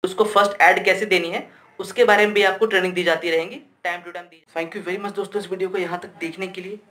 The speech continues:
I hope आपको कुछ clarity मैं दे पाया हूँ, आपको कुछ understanding मिली होगी ऑफशोर training के बारे में, कैसे conduct किया जाता है, कैसे operate होता है, ये सारी चीज़ें।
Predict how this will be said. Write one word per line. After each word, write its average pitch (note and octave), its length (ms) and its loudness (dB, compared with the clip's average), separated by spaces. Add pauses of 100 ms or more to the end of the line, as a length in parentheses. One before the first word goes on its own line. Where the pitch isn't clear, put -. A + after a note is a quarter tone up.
(720)
I D3 180 -2
hope G#3 240 0 (400)
आपको D#3+ 260 -2
कुछ F3+ 160 -12
clarity D#3 360 0
मैं F3 140 -4
दे D#3 100 -2
पाया D#3+ 220 0
हूँ, E3 160 -8 (500)
आपको D3 240 -6
कुछ - 220 -14
understanding D#3+ 520 -2
मिली D#3 160 -6
होगी E3 220 -6
ऑफशोर D3+ 360 -4
training D#3 320 -10
के D#3+ 80 -10
बारे C#3+ 240 0
में, C#3+ 160 -14 (280)
कैसे C#3+ 240 -2
conduct C#3+ 360 -4
किया D3+ 180 -6
जाता C#3+ 220 -4
है, D3 60 -10
कैसे C#3+ 240 -8
operate D#3 260 -4
होता D#3 160 -6
है, D3+ 60 -2
ये C#3+ 40 -6
सारी C#3+ 140 -2
चीज़ें। D3 280 -14